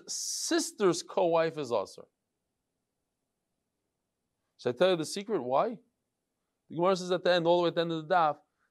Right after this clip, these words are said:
that Leah and Rachel go to Bezdin together. Leah doesn't want to go to Bezdin to get Chalitza by herself. She needs a, somebody to accompany her, right? It's normal, right? A woman's not gonna go by herself to Bezdin. It's scary, spitting, this, that. Who's she gonna bring? Her own sister.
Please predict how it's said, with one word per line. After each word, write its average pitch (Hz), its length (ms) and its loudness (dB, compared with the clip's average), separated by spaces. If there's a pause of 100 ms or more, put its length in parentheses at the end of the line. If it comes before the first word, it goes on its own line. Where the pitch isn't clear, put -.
(100)
that 135 100 8
Leah 190 320 4
and 160 60 0
Rachel 175 260 6
go 165 120 0
to 156 80 0
Bezdin 151 320 -2
together. 123 380 -6
Leah 202 180 2
doesn't 226 180 -2
want 175 100 0
to 147 40 -2
go 143 120 0
to 131 40 -4
Bezdin 131 460 -6 (120)
to 127 60 -18
get 139 140 -6
Chalitza 139 340 -10
by 117 100 -4
herself. 143 340 -6 (600)
She 233 220 -4
needs 226 160 -4
a, 220 100 -2 (240)
somebody 214 300 2
to 196 80 4
accompany 247 420 0
her, 104 200 -4
right? 175 220 2
It's 165 140 -12
normal, 147 460 0
right? 165 180 2
A 147 60 4
woman's 202 260 2
not 190 100 2
gonna 160 120 -8
go 160 100 0
by 151 120 -2
herself 135 260 -4
to 135 60 -12
Bezdin. 170 200 2
It's 117 160 -12
scary, 208 480 8 (300)
spitting, 190 540 4
this, 214 140 -2
that. 214 300 2
Who's 254 220 2
she - 100 -8
gonna 202 160 0
bring? 233 340 -2 (480)
Her 175 120 2
own 208 180 2
sister. - 440 -4